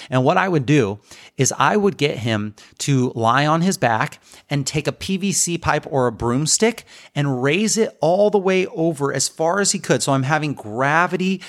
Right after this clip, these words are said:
help him take this bar over his head. And then what I would do is I would, I would actually use my strength to force the dowel down to the ground.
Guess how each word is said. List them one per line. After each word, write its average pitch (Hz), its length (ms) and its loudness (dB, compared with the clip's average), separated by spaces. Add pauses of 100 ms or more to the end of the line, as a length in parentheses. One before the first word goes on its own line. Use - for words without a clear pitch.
help 180 280 0
him 123 200 0
take 156 260 -4
this 135 140 -4
bar 127 460 0
over 131 320 0
his 139 180 0
head. 127 340 2 (260)
And 135 180 -2
then 135 80 2
what 151 140 2
I 185 100 -2
would 156 140 0
do 185 180 4
is 135 80 2
I 156 140 2
would, 135 200 0 (220)
I 139 100 0
would 165 120 2
actually 156 260 -2
use 143 160 -4
my 143 200 2
strength - 460 -6
to 139 140 -4
force 147 600 -2 (500)
the 127 540 2
dowel 135 460 0
down 123 340 0
to 139 100 -6
the 113 100 -6
ground. 127 460 0